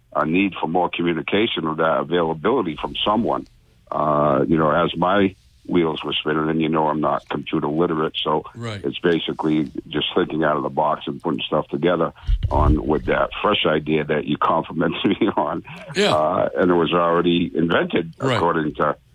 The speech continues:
Speaker 1: what was presented. But
Speaker 2: Yeah.
Speaker 1: uh, my, mine is a little bit different because I'm looking at that from the standpoint you've got a federal agency, hud, uh, in collaboration with a federal agency, Department of Veteran Affairs, and their jurisdiction goes from Providence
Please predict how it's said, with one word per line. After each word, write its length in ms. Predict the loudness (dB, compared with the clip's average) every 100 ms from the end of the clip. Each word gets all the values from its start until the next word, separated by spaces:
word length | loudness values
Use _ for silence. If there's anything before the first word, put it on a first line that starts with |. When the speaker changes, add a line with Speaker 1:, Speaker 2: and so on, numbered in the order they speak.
| _
Speaker 1:
what 140 | -4 -2
was 160 | 0 -2
presented. 580 | -2 0 0 -2 -4
But 160 | -2 -2
Speaker 2:
Yeah. 120 | -2 -8 _
Speaker 1:
uh, 120 | -4
my, 200 | 0 2
mine 260 | 2 2 2
is 140 | 2
a 40 | 2
little 140 | 2
bit 160 | 2 0
different 280 | -2 -2 -4
because 180 | -2 0
I'm 180 | 2
looking 240 | 0 0 0
at 200 | 0 0
that 320 | 0 0 -2 -10 _ _ -2
from 140 | 0
the 80 | 0
standpoint 640 | 2 2 2 0 2 2
you've 140 | 2 2
got 140 | 0
a 60 | 0
federal 340 | 0 2 4 4
agency, 460 | 2 -2 -6 -6
hud, 380 | -2 0 0 -2 -14 _ _ -4
uh, 260 | 0 2 2
in 140 | 2 2
collaboration 840 | 2 4 4 4 4 2 0 0
with 140 | 0
a 80 | -2
federal 400 | 0 0 2 2
agency, 480 | 2 0 -2 0 -2
Department 540 | -2 -4 0 0 -2
of 60 | -4
Veteran 360 | -2 -2 -2 -4
Affairs, 500 | -4 -2 0 -2 -4 -10 _ _ -6
and 120 | 0
their 160 | 2 0
jurisdiction 720 | 0 -2 -2 -4 -6 -4 -4
goes 240 | -2 -2
from 200 | -4 -8
Providence 580 | -2 0 0 0 -2 -4